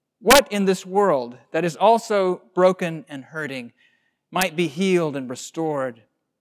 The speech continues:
if we could simply look at the person next to us with an unconditional kind of love, which is really just to see them for the wonder that they are?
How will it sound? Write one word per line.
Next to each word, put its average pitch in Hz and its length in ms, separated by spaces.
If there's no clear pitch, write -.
if - 180
we 202 80
could 185 180
simply 226 440
look 208 200
at 202 120
the 180 60
person 190 520
next 190 300
to 151 180
us - 280
with 156 160
an 165 80
unconditional 175 800
kind 151 320
of 123 100
love, 117 300
which - 180
is 151 120
really 196 280
just 180 220
to 156 80
see 185 220
them 160 180
for 170 140
the 156 80
wonder 151 340
that 139 160
they 135 140
are? 120 360